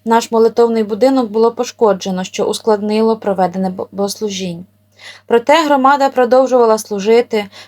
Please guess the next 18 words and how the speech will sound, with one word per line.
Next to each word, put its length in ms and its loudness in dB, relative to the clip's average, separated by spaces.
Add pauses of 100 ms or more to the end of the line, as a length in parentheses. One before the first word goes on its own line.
роздаючи 680 0
гуманітарну 720 0
допомогу 540 -2
нужденним. 760 -2 (440)
Знайшлися 600 2
охочі 340 0
працювати 720 0
разом 320 0
із 140 -10
членами 320 0
громади, 600 -2 (340)
допомагати 580 -2
пакувати 600 -2
і 60 0
роздавати 480 -2
набори 420 0
продуктової 680 -2
допомоги. 680 -6